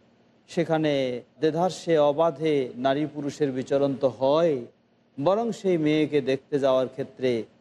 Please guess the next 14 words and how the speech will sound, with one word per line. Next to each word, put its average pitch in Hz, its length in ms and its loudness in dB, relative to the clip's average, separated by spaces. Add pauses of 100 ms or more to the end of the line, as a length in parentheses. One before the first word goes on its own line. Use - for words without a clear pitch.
(160)
ছেলের 160 400 0
পক্ষ 139 280 -4
থেকে 131 380 0
দুই, 123 200 -2
চার, 123 260 0
দশ, 127 200 0
বিশ 120 320 -6
জন 127 140 0
মানুষও 123 480 -2
যায়, 117 380 0 (520)
তারা 131 220 0
দেখতে 135 400 -4
যায় 131 180 0
সকলেই। 127 580 -2